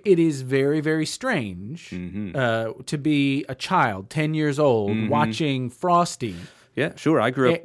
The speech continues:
Speaker 1: Eh,
Speaker 2: in
Speaker 1: in
Speaker 2: Houston, Te-,
Speaker 1: shorts.
Speaker 2: yeah,
Speaker 1: Yes,
Speaker 2: yeah.
Speaker 1: sure.
Speaker 2: Houston, Texas, same thing.
Speaker 1: Same kind
Speaker 2: We,
Speaker 1: of
Speaker 2: it
Speaker 1: deal.
Speaker 2: could be eighty-two degrees on Christmas
Speaker 1: Right.
Speaker 2: Day sometimes. I remember
Speaker 1: Right.
Speaker 2: it was eighty-eight on Thanksgiving several times. You
Speaker 1: Wow.
Speaker 2: know? So it,
Speaker 1: Yeah.
Speaker 2: it just, it didn't make sense to us.
Speaker 1: Yeah, th-, th-, that is a foreign experience for,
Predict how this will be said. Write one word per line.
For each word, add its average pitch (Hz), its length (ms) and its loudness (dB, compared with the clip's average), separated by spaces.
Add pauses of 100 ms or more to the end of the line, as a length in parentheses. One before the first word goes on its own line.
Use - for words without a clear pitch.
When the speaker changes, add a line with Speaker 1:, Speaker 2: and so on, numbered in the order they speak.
Speaker 1:
Eh, 131 60 -4
Speaker 2:
in - 80 2
Speaker 1:
in 123 60 0
Speaker 2:
Houston, 147 220 4
Te-, 117 40 0
Speaker 1:
shorts. 190 380 -2
Speaker 2:
yeah, 123 60 -2
Speaker 1:
Yes, 196 240 0
Speaker 2:
yeah. 135 80 0
Speaker 1:
sure. 101 120 -6
Speaker 2:
Houston, 143 300 4
Texas, 156 320 -2
same 135 180 -2
thing. 151 140 -2
Speaker 1:
Same 165 100 0
kind 151 140 -4
Speaker 2:
We, 143 60 -4
Speaker 1:
of 127 40 -6
Speaker 2:
it 135 60 -4
Speaker 1:
deal. - 80 -6
Speaker 2:
could 131 140 0
be 120 140 0
eighty-two 110 600 -4
degrees 127 340 0
on 92 140 -8
Christmas 123 340 0
Speaker 1:
Right. 85 100 -8
Speaker 2:
Day 80 40 -10
sometimes. 87 460 -12
I - 20 -6
remember 127 200 -2
Speaker 1:
Right. 113 40 0
Speaker 2:
it - 40 -4
was 110 100 -8
eighty-eight 120 420 0
on 117 120 -4
Thanksgiving 92 520 -8
several 117 280 -6
times. 87 300 -12
You 101 60 -10
Speaker 1:
Wow. 104 80 -6
Speaker 2:
know? 98 280 -10
So 117 260 -2
it, - 160 -8
Speaker 1:
Yeah. 127 180 -2
Speaker 2:
it 135 180 -6
just, 147 240 2
it 104 160 -4
didn't 123 280 0
make 110 180 -4
sense 123 320 -6
to 80 140 -8
us. - 340 -16 (160)
Speaker 1:
Yeah, 165 300 -4 (260)
th-, 160 280 4
th-, 160 160 -2
that 175 260 4
is 160 180 0
a 135 200 -2
foreign 202 380 4
experience 101 880 -4
for, 131 280 0